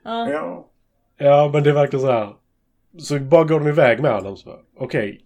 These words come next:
Speaker 3: för han litar ju på de tre
Speaker 1: Mm.
Speaker 3: och Oogie Boogie.
Speaker 2: Men alltså, på, på ett sätt så är det, är det verkligen... Eh,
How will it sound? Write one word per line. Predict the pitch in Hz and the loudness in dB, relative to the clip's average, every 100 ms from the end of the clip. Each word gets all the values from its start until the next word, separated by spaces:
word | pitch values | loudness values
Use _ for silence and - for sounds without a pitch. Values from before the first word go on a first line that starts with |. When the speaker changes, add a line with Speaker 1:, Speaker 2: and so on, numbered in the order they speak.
| _ - | _ -6
Speaker 3:
för | 123 | -2
han | 127 127 | 0 0
litar | 135 156 - 110 | -2 -4 -6 -8
ju | 104 | -8
på | 151 | -4
de | 147 113 | -2 -2
tre | 110 110 98 | -6 -10 -10
Speaker 1:
Mm. | 226 220 | -10 -8
Speaker 3:
och | 131 - - | -8 -10 -12
Oogie | 120 104 110 | -12 -10 -10
Boogie. | 104 95 - _ _ _ - - - _ _ _ _ - - - - | -12 -14 -20 _ _ _ -20 -20 -20 _ _ _ _ -20 -20 -16 -2
Speaker 2:
Men | 120 123 | 2 2
alltså, | 120 123 | 2 -4
på, | - 127 - | -4 -4 0
på | |
ett | 139 - | -2 0
sätt | 151 | -4
så | - | -4
är | 107 | -6
det, | 110 107 78 76 62 60 64 - | -4 -8 -10 -10 -12 -12 -14 -12
är | 110 | -8
det | |
verkligen... | 104 104 98 92 92 | -6 -6 -6 -8 -6
Eh, | 95 92 92 92 87 | -6 -6 -6 -6 -6